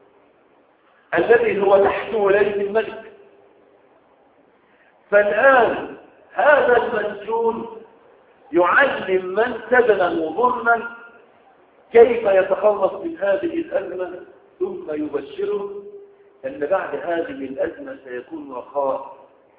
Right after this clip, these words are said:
عام يغاث فيه الناس، هيجي لكم فيه المطر، ويكثر فيه الخير لدرجة إن انتوا تأكلوا وتعصروا. مش اللي على قد الأكل بس،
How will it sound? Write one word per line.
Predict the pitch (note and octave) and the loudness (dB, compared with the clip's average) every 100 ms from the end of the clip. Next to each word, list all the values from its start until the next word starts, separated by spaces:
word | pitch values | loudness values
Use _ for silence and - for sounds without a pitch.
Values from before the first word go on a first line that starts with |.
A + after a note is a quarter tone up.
| _ _ _ _ _ _ _ _ | _ _ _ _ _ _ _ _
عام | B2+ F3+ A3+ A3 - - - | -4 0 0 -2 -6 -12 -10
يغاث | D3 C#3 F3 G3+ G3+ G3 - | -4 -2 2 2 0 -6 -12
فيه | - F3 | -12 -12
الناس، | D3+ D#3 F#3 F3+ - - _ A#2+ | -10 -8 -6 -6 -10 -20 _ -14
هيجي | B2 - F#4 | -12 -10 -12
لكم | - E4+ - | -10 -14 -10
فيه | F3+ | -6
المطر، | - E3+ - E3+ - - - - _ - | -6 -6 -4 -6 -6 -12 -16 -20 _ 2
ويكثر | D3+ G3+ B3+ - - F#3 E3 | 6 6 4 0 -4 -6 -6
فيه | A3 G3+ | -10 -8
الخير | F#3+ G3+ G#3 G#3 | -8 -4 -2 -2
لدرجة | G#3 D#3+ G#3 G#3 F#3+ | -4 -8 -4 -6 -6
إن | F3 G3 | -12 -14
انتوا | G3 - | -16 -10
تأكلوا | F3+ - - A3+ A3+ - - - | -8 -8 -8 -6 -6 -8 -20 -18
وتعصروا. | F#3+ D#3+ D3 - F3+ F3+ - - _ _ _ _ _ _ _ _ _ _ _ _ _ A2+ | -16 -12 -12 -8 -8 -8 -16 -20 _ _ _ _ _ _ _ _ _ _ _ _ _ -18
مش | B2 | -10
اللي | C3+ | -6
على | A2+ | -6
قد | - - | -6 -6
الأكل | C#3+ - - | -4 -4 -4
بس، | D3+ | -6